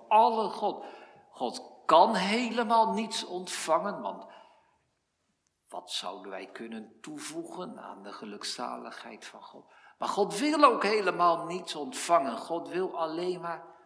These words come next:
geven, uitdelen, schenken. Dus God, gemeente, zo mogen we het zeggen. God ervaart diepe vreugde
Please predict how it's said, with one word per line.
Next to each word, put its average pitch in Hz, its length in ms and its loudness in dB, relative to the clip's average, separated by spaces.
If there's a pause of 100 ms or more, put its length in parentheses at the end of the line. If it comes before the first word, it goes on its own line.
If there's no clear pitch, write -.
(380)
geven, 170 1200 -10 (180)
uitdelen, 127 1200 -4
schenken. - 920 -16 (1900)
Dus - 200 -6
God, - 400 -2
gemeente, 101 580 -14
zo 175 280 -6
mogen 202 400 -2
we 131 60 -8
het 123 100 -12
zeggen. - 540 -14 (1000)
God - 520 -6
ervaart 160 960 -2
diepe 208 540 -4
vreugde 190 1400 -8